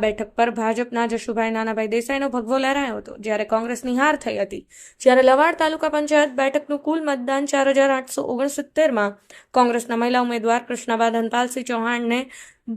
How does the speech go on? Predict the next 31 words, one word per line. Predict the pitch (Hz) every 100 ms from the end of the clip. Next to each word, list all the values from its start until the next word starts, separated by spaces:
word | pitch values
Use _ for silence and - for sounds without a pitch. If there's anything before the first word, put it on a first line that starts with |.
| 233
બે | 302 320 302
હજાર | 311 311
પાંચસો | 269 285 285 285
ચૌદ | 285 285 269
મત | 262 277
મળ્યા | 285 277 208
હતા, | - - 208
જ્યારે | 226 214 208
ભાજપના | 220 233 240 233
ઉમેદવાર | 233 226 226 226 220
હર્ષણબેન | 226 294 294 277 277 277 - - - _ -
પરેશસિંહ | 254 294 294 - - 277 285
ચૌહાણને | - 269 254 302 247 208
બે | 208 254
હજાર | 247 247 247
આઠ | 269 277
મત | 285 277
મળ્યા | 277 285 220
હતા, | - - _ - -
જ્યારે | 262 262 277
આમ | 302
આદમી | 320 330 320
પાર્ટીના | 294 294 302 294
આશાબેન | 302 302 302
લાલસિંહ | 285 285 311 294
ચૌહાણને | 294 285 330 262 233
બસો | 240 240 269
એંશી | 269 330
મત | 302 285 220
મળ્યા | 208 202
હતા, | 196